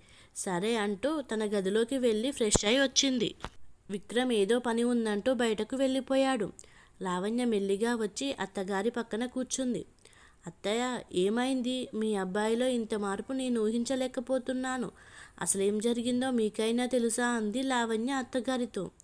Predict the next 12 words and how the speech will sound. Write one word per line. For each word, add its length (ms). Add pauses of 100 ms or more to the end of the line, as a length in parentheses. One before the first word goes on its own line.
(460)
"ఏం 240
లేదమ్మా, 800
నువ్వు 320
గతంలో 380
చెప్పావు 640 (420)
నెక్స్ట్ 340
ఇయర్ 240
నీ 140
శాలరీ 440
బాగా 320
పెరుగుతుందని, 840 (120)
గుర్తుందా?" 800